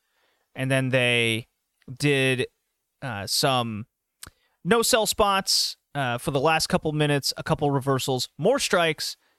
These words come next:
and Mako simply just wins off a scorpion kick, uh, into a rear naked choke because she can't just pin Kana. She has to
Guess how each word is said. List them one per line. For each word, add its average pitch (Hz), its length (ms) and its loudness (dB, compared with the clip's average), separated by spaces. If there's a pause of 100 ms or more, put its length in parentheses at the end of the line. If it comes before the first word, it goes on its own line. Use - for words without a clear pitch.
(100)
and 151 160 0
Mako 175 280 2
simply 180 360 0
just 170 220 -2
wins 175 520 0
off 175 180 0
a 165 40 -2
scorpion 180 480 0
kick, - 360 -4 (580)
uh, 127 260 -2
into 160 500 2
a 139 120 2
rear 165 280 2
naked 196 280 0
choke 139 280 0
because 127 260 -4
she - 140 -8
can't 117 260 -10
just 127 260 -8 (180)
pin 202 320 0
Kana. 113 420 -4 (340)
She - 180 -10
has 117 300 -6
to 110 260 -8